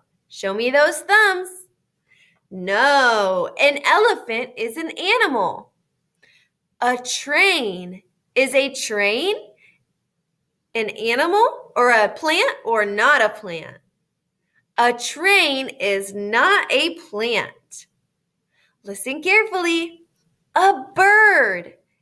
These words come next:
Is a bird a plant or not a plant? A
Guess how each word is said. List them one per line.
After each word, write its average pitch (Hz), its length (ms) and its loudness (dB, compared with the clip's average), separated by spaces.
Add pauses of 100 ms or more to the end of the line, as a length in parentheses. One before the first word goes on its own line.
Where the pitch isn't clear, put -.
(100)
Is 320 160 -4
a 233 220 -4
bird 254 500 0
a 226 220 0
plant 220 760 -8 (380)
or 220 180 -2
not 202 380 2
a 196 80 2
plant? - 800 -12 (680)
A 392 200 4